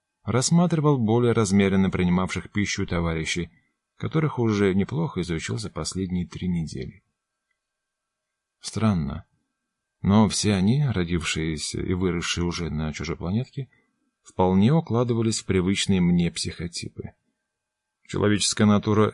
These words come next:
консервативна и не смогла кардинально измениться за пару поколений. Вот работающие челюстями с той стороны толстого ствола варвары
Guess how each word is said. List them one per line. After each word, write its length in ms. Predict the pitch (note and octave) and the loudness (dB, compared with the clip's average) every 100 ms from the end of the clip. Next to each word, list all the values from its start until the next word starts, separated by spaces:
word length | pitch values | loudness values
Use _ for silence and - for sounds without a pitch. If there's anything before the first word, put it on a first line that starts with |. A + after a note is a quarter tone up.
| - | -4
консервативна 960 | - A2 A2 G#2 A#2 - F#2 D#2+ C2+ C2+ | 0 0 0 -2 -4 -4 -4 -4 -6 -8
и 260 | B1+ C#2+ C3+ | -6 -4 -2
не 120 | A2+ | -2
смогла 440 | - F#2 F2 A2 | 0 -2 -2 -6
кардинально 540 | - F2 D#2+ E2+ F#2 - | -6 -6 -4 -2 0 -2
измениться 500 | E2+ D#2 E2 - D#2+ | -2 -4 -6 -8 -10
за 140 | C2+ | -10
пару 380 | - D#2+ E2+ E2+ _ _ | -8 -8 -10 -14 _ _
поколений. 640 | - D#2+ E2 C#2 B1 - _ _ _ _ _ _ _ _ - | -12 -8 -8 -8 -10 -12 _ _ _ _ _ _ _ _ 0
Вот 240 | D3+ F3 | 2 4
работающие 600 | D#3 C#3+ C#3+ C3 B2 A#2+ | 2 2 2 0 0 0
челюстями 720 | A2+ A#2 A2+ - G#2+ G2+ G2 | 2 2 2 2 4 6 4
с 80 | - | 2
той 140 | G2+ | 0
стороны 400 | - F2+ F2+ F2+ | 0 -2 0 0
толстого 440 | E2 F2+ F2 F#2+ F#2+ | 0 0 0 -2 -2
ствола 340 | G#2 G#2+ G#2+ | 0 0 0
варвары 640 | G2+ D3 D#3+ F#2+ D#2+ D2 | 2 2 2 0 -2 -2